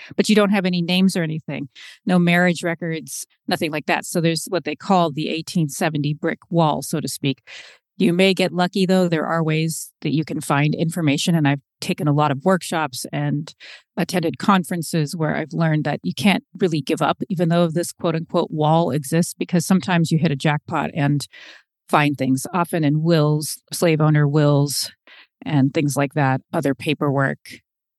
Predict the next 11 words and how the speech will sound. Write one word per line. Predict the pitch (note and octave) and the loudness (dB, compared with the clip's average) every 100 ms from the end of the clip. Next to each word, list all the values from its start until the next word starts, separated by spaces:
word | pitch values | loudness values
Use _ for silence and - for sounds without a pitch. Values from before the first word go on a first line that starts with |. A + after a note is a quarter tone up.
| _ _ _ | _ _ _
bits | D#3+ - C#3+ | -6 -4 -6
of | C3 | -6
things | - C3+ C#3 | -2 -2 -2
from, | - - | -4 -4
like, | C#3 - | -4 -6
Civil | - D#3 C#3 | -4 -2 -2
War | C3+ D#3+ D#3 | 2 2 0
pensions, | - D#3+ C#3+ D3+ C#3 A#2+ - - - - - _ | -4 -4 -4 -2 -2 -2 -6 -8 -10 -14 -20 _
even | - G3+ E3 | -4 -2 2
those | D#3 E3 | 2 2
little, | F#3 F3+ D#3+ | 4 4 2